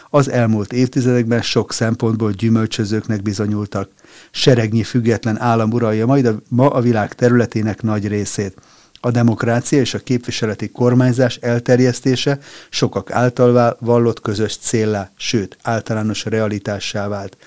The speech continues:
Közben a globális kommunikáció és a pénzügyi hálózatok szünet nélkül valós időben működnek, írja a professzor, aki szerint az ezerkilencszáznegyvennyolctól az ezredfordulóig terjedő fél évszázad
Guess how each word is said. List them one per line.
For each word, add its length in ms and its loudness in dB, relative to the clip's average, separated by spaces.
Közben 280 4
a 60 4
globális 560 2
kommunikáció 1000 -2
és 160 -8
a 60 -2
pénzügyi 520 0
hálózatok 600 -2
szünet 380 0
nélkül 460 0
valós 420 -4
időben 420 -4
működnek, 580 -4
írja 300 -2
a 40 -6
professzor, 600 -4
aki 280 2
szerint 460 2
az 200 0
ezerkilencszáznegyvennyolctól 1600 0
az 180 -6
ezredfordulóig 1000 -4
terjedő 460 -2
fél 360 -2
évszázad 560 0